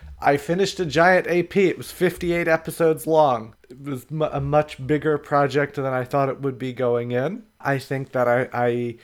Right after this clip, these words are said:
in doing it, I've learned a lot about not just producing an A P, but about running games in general.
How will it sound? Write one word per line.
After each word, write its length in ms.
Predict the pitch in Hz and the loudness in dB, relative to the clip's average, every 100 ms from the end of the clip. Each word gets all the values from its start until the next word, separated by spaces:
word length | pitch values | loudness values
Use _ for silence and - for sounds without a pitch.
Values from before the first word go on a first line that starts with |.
| - - _ | -20 -20 _
in 320 | 170 175 170 156 | 0 0 0 -2
doing 320 | 156 165 180 | 0 -2 -2
it, 140 | 170 139 | -6 -4
I've 200 | 139 117 | -4 -4
learned 340 | 131 135 135 | -4 -4 -6
a 80 | 117 | -8
lot 340 | 120 110 120 - | -4 -2 -2 -6
about 560 | 113 117 117 110 - _ _ _ _ _ | -2 2 2 0 -6 _ _ _ _ _
not 280 | 135 135 110 | -2 -2 -2
just 320 | 131 123 - | -4 -4 -6
producing 520 | - 123 127 - 123 | -6 -4 -4 -6 -8
an 40 | 117 | -6
A 140 | 110 | -6
P, 460 | 110 - 127 147 147 _ _ - | -6 -6 -6 -6 -12 _ _ -12
but 320 | 113 113 - | -4 -4 -4
about 340 | 113 110 107 117 | -4 -4 -4 -6
running 300 | 117 123 120 | -8 -8 -6
games 360 | 117 113 113 | -6 -6 -8
in 140 | 110 101 | -10 -6
general. 460 | 95 107 143 196 | -6 -6 -8 -10